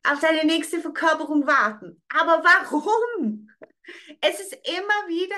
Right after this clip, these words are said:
die gleiche Qual. Es werden die gleichen Ängste sein, denen du dich stellen musst. Es wird der gleiche Schmerz sein. Es wird die gleiche Ablehnung sein.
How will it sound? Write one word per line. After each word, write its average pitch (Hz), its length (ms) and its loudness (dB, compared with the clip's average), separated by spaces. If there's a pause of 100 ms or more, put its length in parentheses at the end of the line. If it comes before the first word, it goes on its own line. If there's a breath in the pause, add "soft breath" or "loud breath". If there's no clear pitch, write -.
die 302 120 -12
gleiche 247 480 -4
Qual. - 480 -4 (300 loud breath)
Es 254 200 -6
werden 294 240 4
die 294 60 2
gleichen 302 400 -2
Ängste 294 420 -10
sein, 262 240 -8
denen 247 180 -8
du 233 80 -8
dich 220 200 -6
stellen 220 400 0
musst. 285 280 -8 (300 loud breath)
Es 262 220 -2
wird 294 140 0
der 285 80 2
gleiche 277 400 0
Schmerz 254 480 -2
sein. 269 160 0
Es 254 220 -6
wird 277 200 2 (320 loud breath)
die 247 80 -6
gleiche 277 460 0
Ablehnung 240 600 -4
sein. 220 460 -6